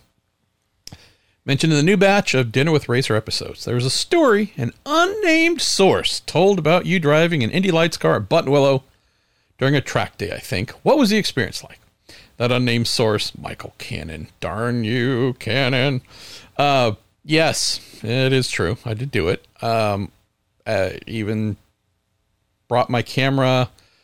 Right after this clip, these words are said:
both video and, uh, uh, print with me. Uh, not digital,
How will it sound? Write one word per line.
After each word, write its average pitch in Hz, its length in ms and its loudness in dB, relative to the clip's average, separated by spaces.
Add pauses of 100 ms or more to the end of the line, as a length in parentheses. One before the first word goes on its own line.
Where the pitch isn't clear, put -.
(160)
both 113 180 -2
video 139 560 4
and, 123 520 2
uh, 110 500 0 (280)
uh, 95 480 -6 (680)
print 160 440 -2
with 107 300 -4
me. 117 240 -4 (800)
Uh, 113 340 0
not 127 260 -2
digital, 151 380 0